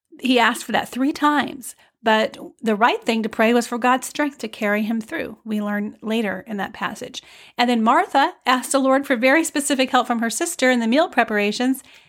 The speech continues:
and Jesus had something better in mind. We don't always know what to pray, but he does. Number three, he helps us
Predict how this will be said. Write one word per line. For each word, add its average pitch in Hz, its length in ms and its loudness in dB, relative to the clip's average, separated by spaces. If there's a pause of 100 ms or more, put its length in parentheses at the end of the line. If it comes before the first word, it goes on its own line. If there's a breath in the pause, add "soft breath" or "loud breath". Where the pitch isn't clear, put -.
(320 soft breath)
and 226 160 0
Jesus 220 340 -4
had 220 140 -8
something 208 360 -4
better 294 260 2
in 202 100 0
mind. 220 300 -4
We 277 360 2
don't 254 440 2
always 233 320 0
know 220 380 2 (260 loud breath)
what 226 240 -6
to 233 80 -4
pray, 208 400 -2 (180 loud breath)
but 220 120 2
he 208 500 -4 (120)
does. 247 500 2 (1080 soft breath)
Number 233 220 2
three, 233 540 -4 (300)
he 226 200 -6
helps 302 560 -4
us 214 500 2